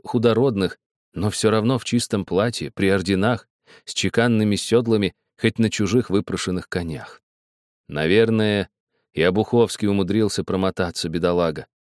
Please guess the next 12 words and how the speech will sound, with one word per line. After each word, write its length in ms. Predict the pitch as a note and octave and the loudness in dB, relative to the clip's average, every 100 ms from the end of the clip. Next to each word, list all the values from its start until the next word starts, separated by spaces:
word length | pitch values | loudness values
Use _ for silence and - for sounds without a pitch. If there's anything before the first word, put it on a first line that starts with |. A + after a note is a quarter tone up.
| _ _ _ _ _ | _ _ _ _ _
Что 280 | - - G#2+ | -6 0 2
же, 140 | G2+ | 2
тем 180 | G2+ A#2 | 0 0
хуже. 460 | G#2+ F#2+ F2 E2+ - _ _ _ _ _ | 0 0 0 -2 -4 _ _ _ _ _
При 160 | E2 F2 | -2 2
наличии 440 | A2 C3+ D3 C3 | 4 2 2 0
кредиторов 720 | A#2+ A#2 A2+ C#3 C#3 A#2+ - - | 2 2 2 2 4 2 0 -6
убраться 480 | G2+ A2 A#2 - | 0 2 0 -2
с 80 | G2 | -4
глаз 300 | F2+ A#2 A2 | 0 0 0
долой 360 | - G2+ A#2 A2+ | 0 0 2 0
представлялось 720 | F2 F2 - F#2 A2+ A2 G2+ | -2 -6 -2 0 2 2 0